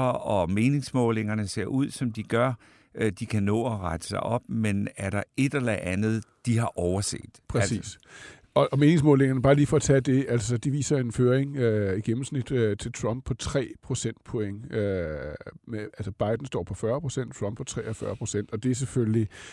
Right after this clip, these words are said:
Speaker 2: Øh, her skal man selvfølgelig dykke ned i de, i de
Speaker 1: Mm.
Speaker 2: enkelte delstater, men, øh, altså, en anden måling, som amerikanerne går meget op i, altså, det er jo, øh, den, præsidentens approval rating, altså
Speaker 1: Mm.
Speaker 2: den andel, der siger, at præsidenten gør det godt, den er nede på otteogtredive komma otte procent.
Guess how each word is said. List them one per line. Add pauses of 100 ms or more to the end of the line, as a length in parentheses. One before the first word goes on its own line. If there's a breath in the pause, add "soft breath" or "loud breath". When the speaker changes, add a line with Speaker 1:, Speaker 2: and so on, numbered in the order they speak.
(300 loud breath)
Speaker 2:
Øh, (840)
her
skal
man
selvfølgelig
dykke
ned
i
de,
i
de
Speaker 1:
Mm.
Speaker 2:
enkelte
delstater, (120)
men,
øh,
altså,
en
anden
måling,
som
amerikanerne
går
meget
op
i,
altså,
det
er
jo,
øh, (100)
den,
præsidentens
approval (160)
rating,
altså
Speaker 1:
Mm.
Speaker 2:
den
andel,
der
siger,
at
præsidenten
gør
det
godt, (580 loud breath)
den
er
nede
på
otteogtredive
komma
otte
procent.